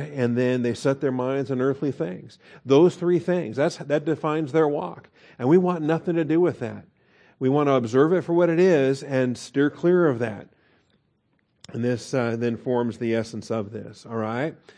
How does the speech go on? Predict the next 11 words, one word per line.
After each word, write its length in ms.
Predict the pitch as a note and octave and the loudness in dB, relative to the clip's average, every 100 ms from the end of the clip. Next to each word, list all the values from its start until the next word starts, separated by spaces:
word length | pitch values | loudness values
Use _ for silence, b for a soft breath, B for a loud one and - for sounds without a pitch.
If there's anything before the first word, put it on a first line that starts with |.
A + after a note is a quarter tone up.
| b b b | b b b
So, 320 | - D3+ G#2 b b b b - | 0 0 0 b b b b -4
um, 640 | C3+ C3 A#2+ G#2+ A2+ A#2 _ _ E3+ | 0 2 0 -2 -8 -12 _ _ -8
recognizing 960 | B2 C3 D3 C3 C3 B2+ B2+ F3 G3+ - - | -2 0 0 0 2 0 -2 -4 -6 -10 -20
there 300 | B2 A#2+ C3+ | -4 0 2
are 120 | C3 B2 | 2 0
many, 640 | A#2+ D#3 E3+ C3 G2 - _ _ _ _ _ _ | 2 2 2 0 -6 -14 _ _ _ _ _ _
numerous, 680 | C#3 D#3 D3+ B2 G#2 - - - - | 2 4 4 2 -4 -14 -20 -20 -8
more 220 | A#2+ D3 | -2 0
than 120 | D#3+ | 2
a 60 | D3+ | -2
few, 440 | - D3+ C3 G2+ | 0 0 0 -2